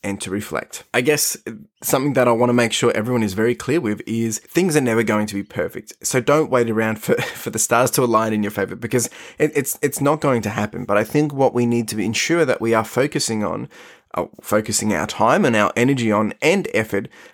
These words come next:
are the things that you can control. I think, if anything, that I've learned in the last one to two years is the control is a huge factor, and sometimes we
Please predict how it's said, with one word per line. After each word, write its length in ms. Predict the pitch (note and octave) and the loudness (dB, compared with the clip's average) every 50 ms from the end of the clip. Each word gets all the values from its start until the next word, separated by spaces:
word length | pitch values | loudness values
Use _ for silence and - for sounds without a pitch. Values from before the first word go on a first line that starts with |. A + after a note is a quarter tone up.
| _ _ - | _ _ 0
are 180 | G#2 A#2+ B2 | 0 2 2
the 80 | A#2+ A#2+ | 2 -2
things 380 | - - B2+ B2+ C3+ B2+ B2 | -2 -2 -2 0 0 0 0
that 180 | - G#2+ - - | 0 -2 -2 -2
you 100 | A2+ A2 | -4 -4
can 160 | G#2+ - G2+ | -4 -8 -10
control. 600 | F#2+ - A2 G#2 - - - F2 - - - - - _ _ - - | -8 -8 -8 -8 -8 -8 -8 -6 -6 -8 -10 -14 -20 _ _ -6 -2
I 80 | - A#2 | -2 0
think, 340 | - - C3+ B2+ A2 - - - | 0 2 0 0 -2 -4 -6 -4
if 120 | A#2+ A#2 | 0 2
anything, 440 | B2+ D3+ D#3+ D3+ D3 B2+ A#2 G#2 G2 | 2 2 2 2 2 0 0 0 0
that 120 | A2 A2 | 2 4
I've 220 | G#2+ A2 A#2+ A#2+ A2+ | 4 4 2 2 2
learned 320 | A#2 A#2+ A#2 A#2 A#2 G#2+ | 2 2 2 2 2 0
in 60 | G#2 | 0
the 100 | A2 G#2 | 0 2
last 320 | G#2+ A2 A2 A2 G#2+ - - - - - - - - _ _ - | 2 4 2 2 0 -4 -10 -14 -20 -20 -20 -20 -20 _ _ -8
one 260 | - G2 A#2+ C#3 G3 | -2 2 2 2 2
to 100 | F3+ D3+ | 2 -2
two 200 | A#2 - - A2+ | -2 -2 -2 0
years 380 | G#2 G2+ G2 F#2 G2+ G#2 - - | 0 0 -2 -2 -4 -6 -8 -8
is 420 | - A#2+ A#2+ A#2+ A#2+ A#2+ A#2 - | -4 -2 -2 0 0 0 -2 -4
the 100 | - A2+ | -6 -6
control 460 | - - B2 - - D#3 F3 F#3 F3 | -4 -4 -2 0 2 2 4 4 4
is 100 | D3 A#2+ | 2 0
a 60 | B2 | -2
huge 320 | A#2+ - - B2+ A#2+ - - | -2 -2 0 -2 0 -2 -2
factor, 420 | - A2 G#2 G#2+ - - - - - | -4 -4 -6 -6 -6 -6 -6 -4 -2
and 140 | A#2+ A#2 | -2 -2
sometimes 640 | - - C#3 D3+ D3 - D3+ C3+ B2+ A#2+ A#2 - - | 0 0 0 0 0 0 0 0 2 0 0 -2 -2
we 240 | A#2+ A#2+ A#2 A#2 | 0 0 0 -2